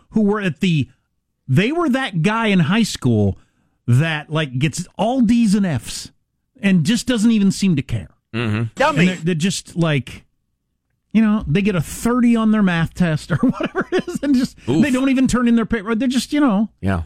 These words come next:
Speaker 1: academic. Just at the end, I never thought much about 'em. I just figured, I probably just assumed they were dumb or whatever.
Speaker 2: Mm-hmm.
Speaker 1: And then these guys, I would, I, but the, the, the, the couple that were like that that I got to know at the feedlot,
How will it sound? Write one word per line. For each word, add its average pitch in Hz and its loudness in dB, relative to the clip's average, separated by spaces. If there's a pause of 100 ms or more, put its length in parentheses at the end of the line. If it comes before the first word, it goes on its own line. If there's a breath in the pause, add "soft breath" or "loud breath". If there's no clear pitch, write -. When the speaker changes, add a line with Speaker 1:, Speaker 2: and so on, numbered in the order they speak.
(100)
Speaker 1:
academic. 240 2
Just - -2
at 185 -2
the 185 -6
end, 220 2
I 269 0
never 262 2
thought 339 -2
much 180 2
about 120 0
'em. 107 2
I 123 4
just 120 -2
figured, 123 -2 (280)
I - -2
probably 123 0 (540 soft breath)
just 120 0
assumed 156 2
they 175 -2
were 196 0
dumb 254 0
or 113 2
whatever. 92 0
Speaker 2:
Mm-hmm. 95 -2
Speaker 1:
And 202 4
then 233 2
these 226 0
guys, 233 -2
I 233 0
would, 208 0
I, 196 2
but 196 0
the, 156 -2 (120)
the, 180 2 (240)
the, - - (300)
the 175 2
couple 240 -4
that 214 -4
were 185 -2
like 175 -2
that 185 -2
that 170 -2
I 165 0
got 165 -2
to 175 2
know 165 4
at 143 -2
the 165 -2
feedlot, 269 -2